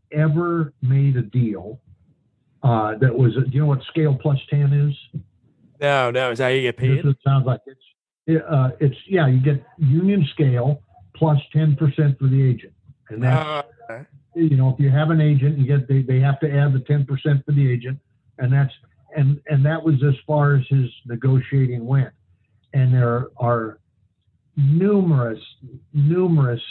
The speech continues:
Speaker 1: uh, stories about, here's a, a, a couple of, a, an actor named Will Uté that I know really,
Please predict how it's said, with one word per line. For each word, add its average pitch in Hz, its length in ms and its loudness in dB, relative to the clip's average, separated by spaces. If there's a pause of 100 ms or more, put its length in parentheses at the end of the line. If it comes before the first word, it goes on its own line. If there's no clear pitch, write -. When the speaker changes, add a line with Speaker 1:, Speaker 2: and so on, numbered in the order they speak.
(280)
Speaker 1:
uh, 110 380 0 (480)
stories 147 360 2
about, 131 240 2
here's 139 260 2
a, 143 300 -4
a, 135 220 0
a 135 40 0
couple 135 380 0
of, 117 100 -4 (300)
a, 151 200 0
an 143 120 2
actor 147 380 0
named 127 260 2
Will 147 260 2
Uté 117 760 0 (460)
that 120 120 -2
I 120 140 0
know 117 440 0
really, 127 500 0